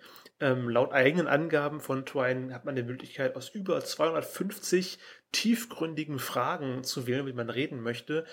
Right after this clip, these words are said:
Beim kurzen Rübergucken habe ich Sachen gesehen wie, „Was ist dein Verhältnis zur Religion?“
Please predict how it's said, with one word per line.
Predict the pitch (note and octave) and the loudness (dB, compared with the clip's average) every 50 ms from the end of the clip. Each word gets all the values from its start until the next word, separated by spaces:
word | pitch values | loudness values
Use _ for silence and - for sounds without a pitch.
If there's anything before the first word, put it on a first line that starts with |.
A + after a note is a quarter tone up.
| - - - - | -18 -18 -10 -6
Beim | C3 B2 A#2+ | -6 -4 -2
kurzen | C#3+ C#3+ C#3+ C#3+ C3 | -2 -2 -2 -2 -2
Rübergucken | C3+ D3+ D3 - - D3+ - D3+ B2+ | 0 0 0 0 -2 -8 -6 -4 -2
habe | C3 C3+ C3+ | -2 0 0
ich | B2 | 0
Sachen | C3 C#3 B2+ C3 C3+ B2+ | -2 -2 -4 -4 -6 -6
gesehen | C3 B2+ A2+ B2 A#2+ B2 B2+ A#2 | -6 -4 -2 -4 -4 -4 -6 -10
wie, | A#2+ A#2+ A#2+ A#2+ A#2+ A#2 - - - | -10 -8 -6 -6 -6 -6 -8 -8 -6
„Was | A#2+ A2+ - | -6 -6 -4
ist | A#2 - | -2 0
dein | C3 A#2+ | 0 0
Verhältnis | A2+ A#2 B2+ - B2+ - - | 0 0 -2 -2 -4 -6 -2
zur | - B2+ | -2 0
Religion?“ | B2 B2+ A#2+ A#2 A#2 A#2 B2+ C3 C#3+ D3 D3 D#3 | 0 2 0 0 -2 -2 -2 0 -2 -2 -4 -6